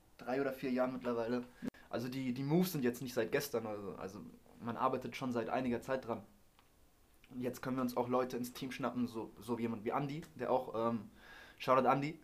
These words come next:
der, äh, <laughs> den wir auch seit zweitausendfünfzehn kennen oder so. Und der halt nicht mitrappt, aber trotzdem im Boot ist und mit uns organisiert, mit uns durchgeht, Feedback gibt, ähm, versucht, Releases durchzugehen.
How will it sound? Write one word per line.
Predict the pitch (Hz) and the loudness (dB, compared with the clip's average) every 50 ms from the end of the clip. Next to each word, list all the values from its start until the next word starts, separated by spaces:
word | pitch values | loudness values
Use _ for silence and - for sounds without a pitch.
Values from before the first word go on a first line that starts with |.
| - - - - - - - - - - - - | -18 -16 -16 -14 -14 -16 -18 -18 -20 -16 -10 -4
der, | 135 135 123 117 117 120 - - - - - 123 123 - | 2 4 6 8 8 8 8 10 10 12 12 12 12 12
äh, | - - - - 233 196 175 - - - | 12 10 8 10 10 10 10 10 6 -4
<laughs> | - - - - - 143 | -8 -8 -6 -4 0 2
den | 139 139 | 2 4
wir | 139 135 | 8 8
auch | 160 160 | 8 8
seit | - 143 131 131 | 8 6 4 4
zweitausendfünfzehn | - 139 127 123 127 135 127 131 123 120 123 120 120 120 113 117 113 110 113 - - 160 175 180 - - 127 127 | 6 6 6 6 8 6 8 8 6 6 4 4 4 4 2 0 -4 -6 -6 -6 -4 -2 -2 -2 -2 -2 -2 -2
kennen | 123 139 139 156 147 | 0 0 0 2 2
oder | 123 120 117 | 4 4 4
so. | 113 117 113 117 - - - - - - - - - - - - - | 4 2 0 -2 -4 -10 -18 -20 -20 -20 -20 -20 -20 -20 -20 -20 -8
Und | - 117 | 0 2
der | 123 120 | 4 6
halt | 131 - - | 6 4 2
nicht | 131 147 143 - | 0 -2 -2 0
mitrappt, | 151 180 185 - 131 135 143 - - - - - - - | 2 2 2 4 4 6 6 4 4 -2 -16 -8 0 2
aber | 113 120 120 | 4 4 4
trotzdem | 120 - 117 - - 120 | 2 0 -4 -4 -2 -4
im | 120 120 | -2 0
Boot | 117 127 147 143 143 | 0 0 -2 -2 -4
ist | - - | -8 -10
und | 113 101 95 92 - - - - - | -10 -10 -10 -14 -16 -20 -20 -16 -10
mit | - 117 117 - 113 | -6 -6 -6 -4 -4
uns | 127 - - | -4 -2 0
organisiert, | 117 117 123 120 120 120 117 123 123 123 | 0 2 2 4 2 2 2 0 -2 0
mit | 123 123 123 | -2 -4 -4
uns | 123 120 - | -4 -4 -2
durchgeht, | 120 127 127 123 127 - 123 123 123 - | -2 -2 -2 -2 0 0 0 0 0 -2
Feedback | - 139 123 - - 127 117 120 - | -8 -8 -6 -2 0 0 0 0 0
gibt, | - 113 - - - - | -6 -6 -6 -8 -8 -4
ähm, | 107 110 104 107 110 101 107 98 - | 0 0 2 2 2 0 -2 -8 -6
versucht, | - 123 117 127 120 123 - - - - - | -6 -4 -2 -4 -4 -6 -8 -16 -20 -20 -10
Releases | 113 113 123 131 131 143 135 - 131 123 - | -4 -2 -2 0 0 -2 -4 -6 -8 -8 -2
durchzugehen. | 135 123 123 - - 120 113 117 113 117 120 | -2 -2 -2 -2 -4 -4 -2 0 -2 -2 -4